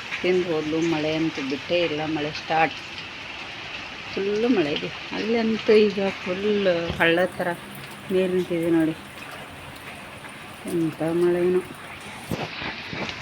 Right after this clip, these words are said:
ಪಾಪ. ಈ ಮಳೆಯಲ್ಲಿ ಅವಳಿಗೆ ಕ್ಲಾಸ್ ಸ್ಟಾರ್ಟ್ ಆಗಿದೆ ಈಗ, ಅವಳು ಇನ್ನೊಂದು ಎರಡು ದಿನ ಹೋಗ್ತಾಳೆ, ಒಂದು ನಾಲ್ಕು ದಿನ ಮತ್ತೆ ಮನೆಯಲ್ಲಿ ಇರ್ತಾಳೆ ಅವಳು ಫ್ರೆಂಡ್ಸ್.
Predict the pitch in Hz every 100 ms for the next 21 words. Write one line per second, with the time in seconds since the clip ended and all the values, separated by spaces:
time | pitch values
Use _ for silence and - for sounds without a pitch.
0 | - - - - - - - - - -
1 | - - - - - - - - - -
2 | - 214 190 - 247 - 208 196 185 180
3 | 175 185 175 196 - - 180 180 175 175
4 | 160 180 165 - - 175 170 175 165 165
5 | 165 160 151 202 - - - - - -
6 | - - - - 196 196 196 220 208 190
7 | 190 190 202 175 170 180 175 262 226 180
8 | 165 165 160 170 170 160 160 180 165 165
9 | 165 165 151 165 160 147 151 139 - -
10 | - - - - - - - - - -
11 | - - - - - - 185 185 180